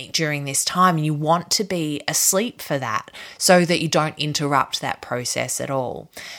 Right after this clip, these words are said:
And also that if we don't get to sleep before ten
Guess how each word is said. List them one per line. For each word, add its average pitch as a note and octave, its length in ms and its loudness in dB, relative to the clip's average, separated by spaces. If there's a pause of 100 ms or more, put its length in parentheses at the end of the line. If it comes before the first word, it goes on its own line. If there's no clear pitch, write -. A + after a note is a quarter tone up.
(140)
And G3+ 160 6
also E3+ 720 2 (240)
that F3+ 160 0
if - 220 -2
we D#4+ 100 2
don't G3 440 4
get - 220 -2
to B3 100 2
sleep D#3 420 0
before C#3 400 -4
ten D3 600 -4